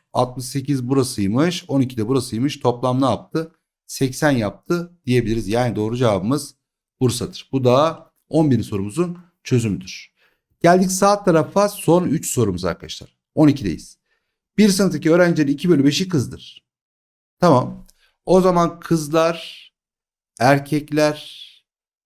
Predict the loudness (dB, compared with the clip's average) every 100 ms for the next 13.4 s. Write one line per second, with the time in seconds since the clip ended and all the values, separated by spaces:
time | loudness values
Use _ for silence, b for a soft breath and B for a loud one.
0 | _ _ -2 0 2 2 2 0 -10 -6
1 | -4 -4 -8 -6 -6 -2 -2 -2 -6 -4
2 | -2 -2 -4 -6 -10 -8 -2 -2 -2 -4
3 | -4 -4 -2 -2 -6 -8 -14 -16 -18 -20
4 | _ _ _ _ _ 0 2 0 -6 -20
5 | _ _ _ 0 0 0 -4 -12 _ _
6 | _ _ _ _ 2 4 4 2 2 0
7 | 0 0 0 0 0 -2 -6 0 0 2
8 | 2 2 2 -4 2 4 4 0 -6 -8
9 | _ _ -4 -4 -4 0 0 2 -2 -2
10 | -4 -4 -4 -10 -16 _ _ _ _ _
11 | b b b b b 0 2 4 2 2
12 | 0 -2 -2 2 4 2 2 0 0 -2
13 | -4 -4 -4 -14